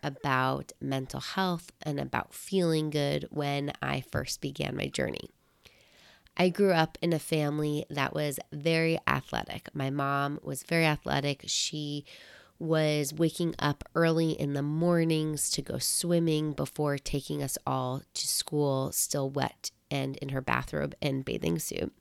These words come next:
And she was doing yoga before people knew what yoga was in the Western world. And so I grew up with this gift of a movement,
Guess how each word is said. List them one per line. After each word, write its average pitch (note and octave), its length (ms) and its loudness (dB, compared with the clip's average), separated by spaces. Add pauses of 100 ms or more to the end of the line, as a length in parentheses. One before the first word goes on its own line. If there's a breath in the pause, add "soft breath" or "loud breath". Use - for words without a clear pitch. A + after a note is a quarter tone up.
(960 loud breath)
And E3+ 440 4
she F#3 460 2
was F#3 180 4
doing G#3+ 260 4
yoga F3+ 520 6
before F3+ 400 2
people F#3 300 0
knew F3 160 2
what F#3 180 2
yoga E3 320 2
was D3+ 800 0
in C#3+ 500 -2
the D3 140 -4
Western - 480 -4
world. - 460 -4 (1000 loud breath)
And F3 140 0
so F#3+ 60 2
I F#3+ 80 4
grew A3+ 460 0 (120)
up F3 340 0
with D#3 720 0 (320)
this D#3 480 0
gift D3 460 0 (100)
of C#3+ 120 0
a C#3+ 80 2
movement, - 600 -4